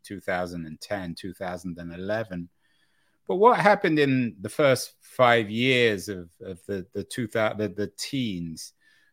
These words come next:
that resulted in the election of Trump, Brexit, Cambridge Analytica, and the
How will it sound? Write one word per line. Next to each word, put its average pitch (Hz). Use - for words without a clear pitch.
that 113
resulted 117
in 104
the 120
election 123
of 101
Trump, 92
Brexit, 104
Cambridge 123
Analytica, 107
and 131
the 113